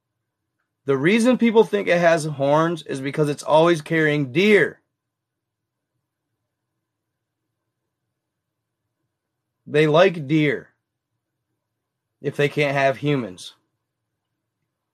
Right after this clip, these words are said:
They're always carrying their deer on their back. So they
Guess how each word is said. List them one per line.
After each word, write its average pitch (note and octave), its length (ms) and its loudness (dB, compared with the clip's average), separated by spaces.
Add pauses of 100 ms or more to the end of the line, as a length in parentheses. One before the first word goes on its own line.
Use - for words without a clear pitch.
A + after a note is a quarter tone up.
(840)
They're C3+ 140 0
always E3 260 4
carrying F3 380 0
their D#3+ 140 2
deer D#3 500 0
on C#3 160 -2
their C#3+ 140 2
back. C#3+ 480 0
So C3 380 -10
they D#3+ 180 -4